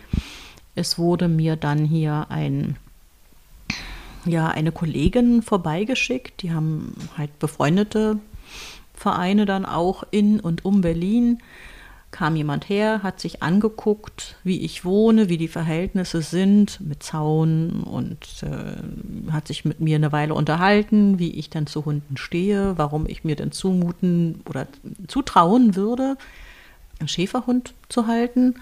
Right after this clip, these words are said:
Ja, und irgendwie, äh, waren sie wohl der Meinung, das würde ich schon schaffen und sie würden auch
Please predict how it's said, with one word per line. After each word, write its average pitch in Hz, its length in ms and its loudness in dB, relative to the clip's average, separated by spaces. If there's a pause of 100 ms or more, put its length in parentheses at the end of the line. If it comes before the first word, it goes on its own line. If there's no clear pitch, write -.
(1040)
Ja, 160 240 -2
und 160 180 2
irgendwie, 277 500 2
äh, 269 40 -4 (1300)
waren 214 460 0
sie 220 180 0
wohl 208 200 2
der 208 100 2
Meinung, 214 580 2
das - 440 -4
würde 190 320 6
ich 196 160 -2
schon 180 180 -2
schaffen 247 360 2
und 226 140 4
sie 202 180 0
würden 196 260 2
auch 165 340 -2